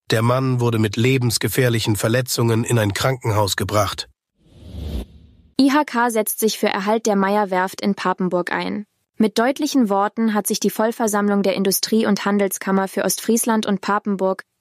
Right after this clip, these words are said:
Speaker 2: für den Erhalt der finanziell schwer angeschlagenen Meyer-Werft an ihrem Standort in Papenburg ausgesprochen. "Wir unterstützten die Meyer-Werft dabei, den Standort Papenburg und seine Wettbewerbsfähigkeit zu stärken",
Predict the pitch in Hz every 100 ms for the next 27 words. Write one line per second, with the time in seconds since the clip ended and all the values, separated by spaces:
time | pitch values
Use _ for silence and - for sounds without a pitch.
0 | _ _ - 233 214 208 202 214 226 226
1 | 202 214 208 - 196 196 - 214 226 202
2 | 214 214 202 196 196 190 190 202 208 185
3 | 190 220 - - 190 196 190 - 190 208
4 | 208 202 196 - 190 202 196 196 - 185
5 | 180 180 - 175 170 180 185 - _ _
6 | _ 226 226 240 226 294 285 - 247 220
7 | 214 233 208 196 202 - 202 208 214 202
8 | 196 220 226 220 196 - 208 247 220 220
9 | 220 208 196 196 185 208 226 202 196 -
10 | 202 202 - 202 190 196 - 208 202 190
11 | 214